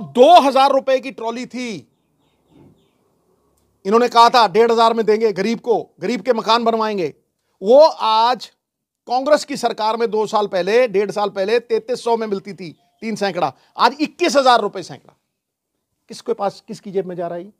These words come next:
ये किसका एरिया है? फॉर्मर मिनिस्टर का एरिया नहीं है। उसका रिश्तेदार है ताराचंद, जो ठेकेदार है, टिक्का सिंह।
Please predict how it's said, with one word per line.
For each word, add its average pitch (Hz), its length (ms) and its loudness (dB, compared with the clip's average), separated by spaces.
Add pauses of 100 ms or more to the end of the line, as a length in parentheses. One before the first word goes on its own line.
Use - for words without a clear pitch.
(1600)
ये 190 160 -8
किसका 214 360 -4
एरिया 208 300 0
है? 196 100 -8 (1300)
फॉर्मर 190 280 -2
मिनिस्टर 196 300 -4
का 202 100 -2
एरिया 208 220 -4
नहीं 233 140 -10
है। 285 80 -20 (2250)
उसका 302 420 2 (100)
रिश्तेदार 294 680 6
है 269 320 6
ताराचंद, 220 680 -4 (1900)
जो 254 100 0
ठेकेदार 247 560 2
है, 160 200 -8 (1000)
टिक्का 233 280 2
सिंह। 185 240 -2